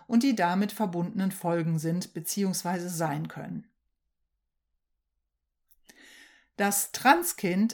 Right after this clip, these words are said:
ist zur Selbstdiagnose fähig. Viele Mädchen haben in der Pubertät Schwierigkeiten mit den Veränderungen ihres Körpers.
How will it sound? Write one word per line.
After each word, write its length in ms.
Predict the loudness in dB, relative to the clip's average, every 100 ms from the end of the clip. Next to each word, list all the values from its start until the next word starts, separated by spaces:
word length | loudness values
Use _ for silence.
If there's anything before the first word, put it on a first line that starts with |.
| -2
ist 200 | -4 -2
zur 160 | 0 2
Selbstdiagnose 1120 | 2 -2 -4 -2 0 2 0 -2 -2 -2 -4
fähig. 600 | -4 -8 -8 -12 -16 -20 _ _ _ _ _ _ _ _ _ _ _ _ -20 -20 -20 -20 _ -4
Viele 340 | 2 4 6
Mädchen 640 | 6 6 2 0 0 2
haben 260 | 6 6 6
in 140 | 4
der 100 | 2
Pubertät 680 | 2 0 0 0 -2 -4 -4
Schwierigkeiten 880 | -4 -4 -2 -4 -4 -2 -2 -2 -4
mit 160 | -2
den 120 | -4
Veränderungen 680 | -4 -2 2 2 2 -2 -2
ihres 300 | -4 -4 -6
Körpers. 760 | -4 -4 -2 -6 -8 -8 -10